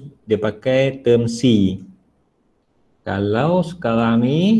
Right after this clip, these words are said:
dens-, uh, density state in valence, eh? Maksudnya in valence band. In valence band, so dia pakai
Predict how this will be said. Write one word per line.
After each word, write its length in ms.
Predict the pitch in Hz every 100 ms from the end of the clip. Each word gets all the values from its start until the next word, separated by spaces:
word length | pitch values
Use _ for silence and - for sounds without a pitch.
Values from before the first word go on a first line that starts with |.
| - - - _ _ _ _ _ _ _ _ _ _ _ _ _ _ _ _ _ _ _
dens-, 720 | - 98 120 147 143 - - 123
uh, 640 | 117 113 113 110 110 110 - _ _ _ _ _ _ _ _ _ _ _
density 560 | 101 117 135 131 - 139
state 340 | 135 - 151 - -
in 220 | 151 123
valence, 320 | 120 127 120
eh? 160 | 139 170 - - -
Maksudnya 220 | - 120 123
in 120 | 120
valence 400 | 113 110 110 107
band. 300 | 113 135 175 196 - - _ _ _ _ _ _ _ _ _ _ _ _ _ _
In 240 | 110 113
valence 320 | 107 104 107 107
band, 220 | 131 160 156
so 80 | 131
dia 80 | 123
pakai 400 | 113 113 120 117